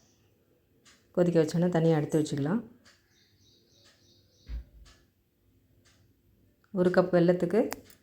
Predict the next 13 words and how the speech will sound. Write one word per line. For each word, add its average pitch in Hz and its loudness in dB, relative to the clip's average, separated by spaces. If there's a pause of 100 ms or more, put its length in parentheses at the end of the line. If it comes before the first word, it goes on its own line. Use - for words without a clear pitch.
(360)
அரை 170 2
கப் 180 -4
தண்ணி 160 0 (100)
போதும். 151 0 (1400)
அடுத்து 175 2
நம்ம 180 6 (220)
வறுத்து 180 2 (140)
அரைச்ச 165 0
மாவு 165 2
இருக்குல்ல, 160 -2 (520)
அரிசி 175 0
மாவு, 151 0 (140)
நம்ம 151 0